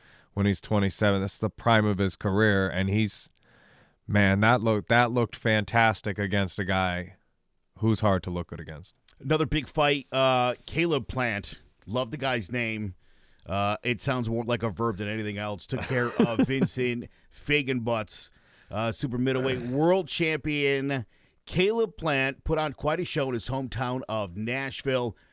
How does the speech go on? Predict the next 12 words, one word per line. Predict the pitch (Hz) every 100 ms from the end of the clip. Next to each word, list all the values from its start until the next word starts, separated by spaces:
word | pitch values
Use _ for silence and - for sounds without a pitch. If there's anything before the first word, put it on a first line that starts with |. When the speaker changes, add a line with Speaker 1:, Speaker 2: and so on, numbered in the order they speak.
| _
Speaker 2:
in | -
defending | 95 95 123 117
his | 110 110 98 85 _ 98 -
I | 120 131
B | 113 123
F | 107
hundred | - 123 113 101
sixty-eight | - 127 - 110 110 95
pound, | 117 110 101 95 - _ _
uh, | - 92
with | 87 98 -
a | 98 92 87